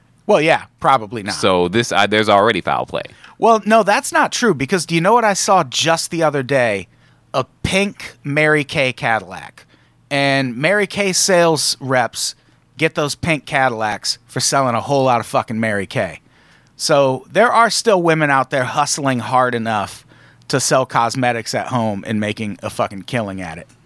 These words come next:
Speaker 1: And this was nineteen eighty-three.
Speaker 2: I honestly think all the Mary Kay sales in the country were pulled together to buy that Cadillac. That's what I think.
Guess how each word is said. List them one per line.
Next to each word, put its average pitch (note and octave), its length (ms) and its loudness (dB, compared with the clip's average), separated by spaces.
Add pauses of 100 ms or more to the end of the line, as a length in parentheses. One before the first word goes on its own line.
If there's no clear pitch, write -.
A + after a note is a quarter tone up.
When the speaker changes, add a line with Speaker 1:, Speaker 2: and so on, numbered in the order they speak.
(340)
Speaker 1:
And D3 140 0
this A3 180 0
was G3+ 560 2 (460)
nineteen E3 480 -4
eighty-three. C#3 800 -2 (120)
Speaker 2:
I D#3 340 2
honestly C#3+ 520 2
think A2+ 400 0
all A2 360 6
the G2+ 340 0
Mary F#2+ 340 0
Kay F#2+ 280 -4
sales F2+ 460 0
in F2+ 200 -2
the D#2 100 -2
country G2 540 -4
were F2 200 0
pulled F#2 480 -2
together F2 500 -2
to E2+ 180 -6
buy E2 400 0
that D#2 240 -2
Cadillac. A1 540 -10
That's G#2 320 -2
what F2 140 -2
I A#1+ 120 -4
think. - 400 -16